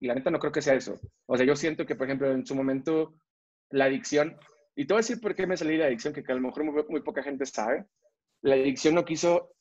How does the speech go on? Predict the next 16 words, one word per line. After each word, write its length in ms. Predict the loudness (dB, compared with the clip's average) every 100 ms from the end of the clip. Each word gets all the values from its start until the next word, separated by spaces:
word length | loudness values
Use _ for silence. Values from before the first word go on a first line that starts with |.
| 0
irse 260 | 0 2
a 40 | 0
Monterrey 420 | 0 0 2 2
a 80 | 2
calar 280 | -2 -4 -2
suerte. 320 | -6 -6 _ _ _ _ _ _ _ 0
Y 100 | 4
yo 80 |
les 140 | 4 4
decía, 240 | 2 0
"Vámonos 260 | 0 -2 -2
a 60 |
Monterrey. 400 | -4 -6 -6 -8 -10 _ _ _ _ _ _ _ _ _ _ _ _ _ _
Vámonos 300 | 0 0 0
a 20 |
Monterrey 500 | -4 0 0 0 -4